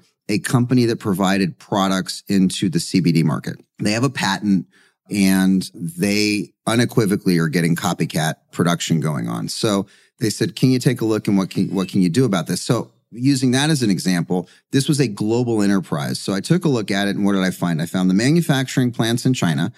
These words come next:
I found the routes that they were taking to bring it into the United States. I figured out the ports they were bringing it into. I figured out how they were distributing it. So you go, "Okay, well, that's not me 'cause I produce a different type of situation." Okay, well, here's how it now involves you.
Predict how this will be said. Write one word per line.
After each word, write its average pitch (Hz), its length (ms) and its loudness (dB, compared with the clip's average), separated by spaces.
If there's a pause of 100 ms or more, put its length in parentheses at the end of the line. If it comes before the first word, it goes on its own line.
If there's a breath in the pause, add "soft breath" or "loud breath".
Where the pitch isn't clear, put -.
(180 soft breath)
I 95 120 -4
found 98 240 2
the 92 80 4
routes 113 260 0
that 135 120 -2
they 123 100 0
were 127 100 2
taking 117 320 0
to 107 80 -2
bring 104 180 0
it 101 60 4
into 98 220 2
the 98 60 2
United 90 280 2
States. 78 320 -2
I 87 60 0
figured 85 260 0
out 85 100 0
the - 60 -2
ports 180 360 -2
they 92 120 2
were 82 120 4
bringing 76 260 0
it 71 80 -2
into. 78 420 0 (380 soft breath)
I 104 80 -2
figured 110 340 0
out 98 240 -2 (100)
how 120 360 -2
they 143 100 2
were 135 140 0
distributing 101 540 2
it. 98 200 2 (200)
So - 120 -4
you 110 140 0
go, 104 160 0
"Okay, 104 240 -2
well, 92 100 0
that's 92 240 -4
not 90 180 2
me 104 220 2
'cause - 160 -2
I 85 60 2
produce 82 320 0
a - 40 -2
different - 260 -2
type 80 180 -4
of - 40 -8
situation." 127 580 0
Okay, 113 200 -2
well, 92 140 2
here's 131 260 0
how 131 140 0
it 107 80 -2
now 101 320 0
involves 90 580 2
you. 82 240 2